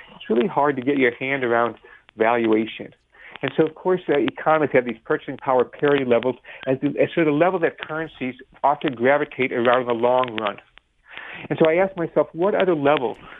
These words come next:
should currencies gravitate around in the long run? And of course, it, as a, you know, someone following prices, it's a long run moving average. So I take a look at the, uh, I keep an eye on the ten-year moving average for the euro, for the different currencies,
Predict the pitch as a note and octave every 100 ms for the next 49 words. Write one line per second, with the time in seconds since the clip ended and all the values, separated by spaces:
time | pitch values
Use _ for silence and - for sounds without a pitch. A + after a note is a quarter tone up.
0 | - - C3+ - D3+ D#3 - A#2+ G#2+ A#2
1 | C3 C#3 - C3+ C#3 B2 A#2 B2 A#2+ A2+
2 | A2+ A#2 A#2 A2+ G#2 G2 _ - - -
3 | - D3+ D3+ - G3+ F3 C#3 C3 - B2+
4 | C3+ C3 - - D3+ A#2+ D3 C#3 A#2+ -
5 | C3+ B2+ A#2 - D#3+ E3+ B2 - B2 C3+
6 | D3+ D#3 C#3+ D#3 D3+ D3+ E3 C#3+ G2 -
7 | - _ _ - _ _ - - - -
8 | - F#3 G#3+ A#3+ A#3 A#3 D#3+ E3+ E3 D#3+
9 | C#3 C3 B2 C3 - A3+ F3+ D3 C#3+ B2
10 | A2+ - - E3+ F#3 D3 C#3+ C3+ C#3+ C#3+
11 | B2+ A2+ A2+ A2 G#2 - A2 G#2 G2+ G#2
12 | G#2+ G#2 - _ _ _ - _ _ _
13 | - - A2+ C3 C3+ - A#2 A#2 -